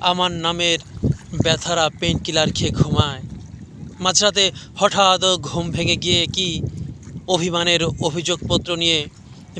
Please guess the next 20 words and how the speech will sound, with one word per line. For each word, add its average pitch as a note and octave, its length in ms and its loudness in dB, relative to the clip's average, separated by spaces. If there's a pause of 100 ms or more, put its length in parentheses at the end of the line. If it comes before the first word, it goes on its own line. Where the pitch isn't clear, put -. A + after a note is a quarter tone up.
বেরিয়ে E3 280 2
পড়ে E3+ 380 -2 (800)
দীর্ঘশ্বাসের G3 840 4
ঢেউ E3+ 300 2
ভাঙাতে? F3 500 0 (680)
নাকি A3+ 340 2 (280)
চিরকালের G#3 540 4
স্বার্থপর F3+ 840 2 (160)
তুমির F3+ 400 2 (960)
আদলেই E3+ 440 2
সবুজ F3 560 0 (260)
আলোর D#3 460 0 (180)
শহরতলিতে C#3+ 920 -2 (1160)
মাথা D#3+ 320 -2
রেখে D#3+ 260 2
ঘুমিয়ে E3 340 0
থাকো E3 440 0 (480)
কোনো F#3+ 240 0
নতুনের E3 580 0
সাহচর্যে? E3 880 0